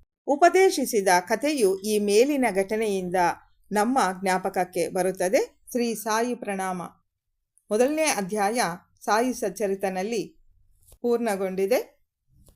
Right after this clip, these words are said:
ಎರಡನೆಯ ಸಂಚಿಕೆಯನ್ನು ಮುಂದಿನ ವಿಡಿಯೋನಲ್ಲಿ ನೋಡೋಣ. ಶ್ರದ್ಧಾಭಕ್ತಿಯಿಂದ ಕೇಳಿರುವ ಭಕ್ತಾದಿಗಳಿಗೆ ನನ್ನ ವಂದನೆಗಳು. ಮುಂದಿನ ಭಾಗಕ್ಕಾಗಿ ನನ್ನ ಚಾನಲ್ನ ಸಬ್ಸ್ಕ್ರೈಬ್ ಮಾಡಿಕೊಂಡು ಬೇರೆ ಭಕ್ತರಿಗೂ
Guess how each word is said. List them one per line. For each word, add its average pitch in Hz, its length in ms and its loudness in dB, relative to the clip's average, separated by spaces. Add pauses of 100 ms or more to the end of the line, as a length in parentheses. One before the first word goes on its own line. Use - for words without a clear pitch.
(160)
ಎರಡನೆಯ 311 680 2
ಸಂಚಿಕೆಯನ್ನು 214 1080 -2 (140)
ಮುಂದಿನ 240 320 2
ವಿಡಿಯೋನಲ್ಲಿ 185 600 0
ನೋಡೋಣ. 185 400 -2 (380)
ಶ್ರದ್ಧಾಭಕ್ತಿಯಿಂದ 233 1000 0 (160)
ಕೇಳಿರುವ 202 480 2
ಭಕ್ತಾದಿಗಳಿಗೆ 208 1120 -2
ನನ್ನ 196 300 -4
ವಂದನೆಗಳು. 185 960 -6 (260)
ಮುಂದಿನ 294 360 0
ಭಾಗಕ್ಕಾಗಿ 196 880 0
ನನ್ನ 196 260 -4
ಚಾನಲ್ನ 185 500 -4
ಸಬ್ಸ್ಕ್ರೈಬ್ 185 520 -8
ಮಾಡಿಕೊಂಡು 180 880 -4
ಬೇರೆ 311 340 2
ಭಕ್ತರಿಗೂ 240 880 -2